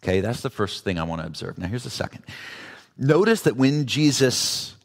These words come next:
first came to see the disciples, back in verse twenty, he offered to show them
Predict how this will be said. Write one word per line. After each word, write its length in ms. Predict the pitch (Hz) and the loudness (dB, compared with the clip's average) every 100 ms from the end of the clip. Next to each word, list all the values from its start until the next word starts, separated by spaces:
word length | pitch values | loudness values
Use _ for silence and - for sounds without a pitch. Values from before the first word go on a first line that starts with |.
| _ | _
first 460 | - 139 139 - | 0 2 2 0
came 300 | - 127 113 | 2 4 4
to 80 | 107 | 2
see 340 | - - 151 160 | -2 0 2 4
the 140 | 156 | 2
disciples, 960 | 131 - 98 87 - 92 131 - - - _ _ _ _ | 0 0 2 0 -2 -10 -10 -8 -10 -12 _ _ _ _
back 200 | 104 104 | -2 0
in 220 | 123 110 113 | 2 0 0
verse 360 | 107 101 - - | 0 -2 -6 -12
twenty, 560 | - 135 123 - - - _ _ _ _ _ - | -2 0 0 -2 -14 -20 _ _ _ _ _ -2
he 160 | 139 - _ _ _ _ _ _ _ _ _ _ | -2 -2 _ _ _ _ _ _ _ _ _ _
offered 640 | - 156 139 - 87 - - _ _ _ _ _ _ _ _ | 4 4 2 -2 -4 -6 -20 _ _ _ _ _ _ _ _
to 100 | - 113 | -2 0
show 300 | - 110 95 | 2 2 2
them 320 | 95 87 | -2 -6